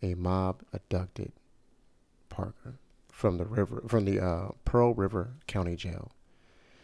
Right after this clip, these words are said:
in Mississippi, where he was awaiting trial for the alleged crime of rape. They beat Parker, shot him twice in the chest, and then threw his body into a motherfucking river.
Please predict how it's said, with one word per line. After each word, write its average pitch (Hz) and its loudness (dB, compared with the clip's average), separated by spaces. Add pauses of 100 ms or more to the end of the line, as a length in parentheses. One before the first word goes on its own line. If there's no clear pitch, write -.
(200)
in 87 -2
Mississippi, 87 -6 (400)
where 98 6
he 107 8
was 104 4
awaiting 98 2
trial 87 0
for 98 0
the 92 -2
alleged 90 -2
crime 95 -4
of 101 -12
rape. - -8 (1000)
They 92 0
beat 104 -2
Parker, 92 -4 (120)
shot - -2
him 95 -8
twice 98 -2
in 90 -6
the 90 -4
chest, - -8 (300)
and 95 -6
then 82 -4
threw 92 -4
his 90 -6
body 104 -10
into - -16
a 107 -12
motherfucking 101 -14
river. 110 -16